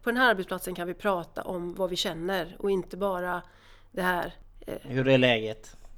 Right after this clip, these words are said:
Speaker 2: Ja.
Speaker 1: hur är läget? Nej,
Speaker 2: Ja.
Speaker 1: utan lite mer bakom. Att det får lov att vara tungt, eh, en dag utan att det ska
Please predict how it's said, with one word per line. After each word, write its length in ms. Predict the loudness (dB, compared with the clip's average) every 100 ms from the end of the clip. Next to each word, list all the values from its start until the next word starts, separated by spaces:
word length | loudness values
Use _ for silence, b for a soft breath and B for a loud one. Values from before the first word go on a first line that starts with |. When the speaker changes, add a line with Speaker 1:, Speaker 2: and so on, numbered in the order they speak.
| -10
Speaker 2:
Ja. 60 | 2
Speaker 1:
hur 220 | 6 8
är 40 |
läget? 440 | 8 6 6 2 0
Nej, 160 | 2 2
Speaker 2:
Ja. 60 |
Speaker 1:
utan 260 | 2 2 2
lite 200 | 2 2
mer 120 | 0
bakom. 600 | 2 0 -2 -4 -4 -4 -6 -8
Att 160 | -2
det 80 | -2
får 160 | 2 6
lov 300 | 8 6 4
att 80 | 2
vara 460 | 2 0 -2 -4 -10 -20 -10
tungt, 560 | -2 -2 -2 -8 -12 -12 -10
eh, 420 | -6 -4 -4 -6 -10 b b b b b b
en 200 | 0 2
dag 240 | 4 6 4
utan 220 | 2 -4
att 80 | -2
det 140 | -2
ska 180 | -2 -6